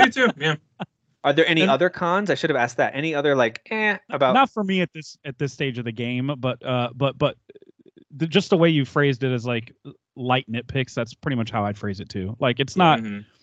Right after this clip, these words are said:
Speaker 3: something that makes me go, "I don't wanna play this anymore." So
Speaker 1: It's, what's so weird how s-, intuitive
Speaker 3: Yeah.
Speaker 1: some things are, and then how not other things <laughs> are.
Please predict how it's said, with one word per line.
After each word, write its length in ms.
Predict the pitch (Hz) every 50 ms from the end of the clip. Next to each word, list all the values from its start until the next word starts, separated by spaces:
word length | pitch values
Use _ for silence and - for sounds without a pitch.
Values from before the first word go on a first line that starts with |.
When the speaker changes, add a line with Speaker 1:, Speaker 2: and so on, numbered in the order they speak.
| _ _ _ _ _ _ _ _ _ -
Speaker 3:
something 200 | 156 139 135 139
that 100 | 135 131
makes 180 | 127 131 127 -
me 80 | 139
go, 160 | 123 123 120 113
"I 100 | 117 131
don't 100 | 127 120
wanna 160 | 120 117 113
play 140 | - 123 107
this 140 | 101 101 -
anymore." 540 | 101 95 92 92 92 98 104 - - - - _ _
So 300 | - - 98 95 104 - -
Speaker 1:
It's, 160 | 139 156 -
what's 220 | 180 196 190 - -
so 120 | 226 220
weird 220 | 196 175 185 190 180
how 140 | 180 160
s-, 100 | 151 - -
intuitive 440 | - 160 151 151 - 165 160 151 139
Speaker 3:
Yeah. 40 |
Speaker 1:
some 220 | - - 156 139 127
things 260 | - 135 131 123 117
are, 320 | 131 123 127 123 120 120
and 180 | - - 120 120
then 320 | 120 120 120 117 113 104 - _ _ _ _ _ _ _ _ _ _ _ _ _ _ _ -
how 260 | - - 135 123 120
not 420 | 113 110 110 117 113 113 110 104 - -
other 200 | 107 104 101 98
things 260 | - 92 98 - -
<laughs> 0 |
are. 60 | 190